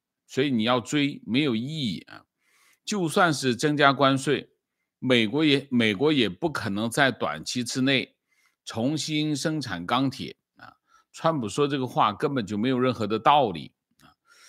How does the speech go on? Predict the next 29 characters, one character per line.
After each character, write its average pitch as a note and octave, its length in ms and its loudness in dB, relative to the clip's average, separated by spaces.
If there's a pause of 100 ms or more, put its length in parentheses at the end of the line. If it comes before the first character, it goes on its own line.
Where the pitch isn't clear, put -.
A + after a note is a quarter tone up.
(200)
他 F#3 260 6
的 F3+ 140 2
这 F3+ 140 -4
个 E3+ 100 2
举 G2+ 240 -6
动 C3+ 300 0
让 C#3+ 180 4
人 A#2+ 140 0
怀 A2+ 260 0
疑 A2+ 140 0
他 B2+ 240 -2
是 C3 160 -4
想 A2+ 200 -2
把 E2 200 -4
关 A#2+ 240 -2
税 A2+ 160 -4
战 A2+ 200 -2
打 - 280 -8
下 B2 200 2
去 A#2 340 -6
啊。 - 200 -20 (640)
华 F3 140 4
尔 F3+ 100 8
街 F3 180 2
日 F3 80 0
报 E3 160 4
报 D3+ 140 4
道 A2+ 180 4
说， C#3+ 320 0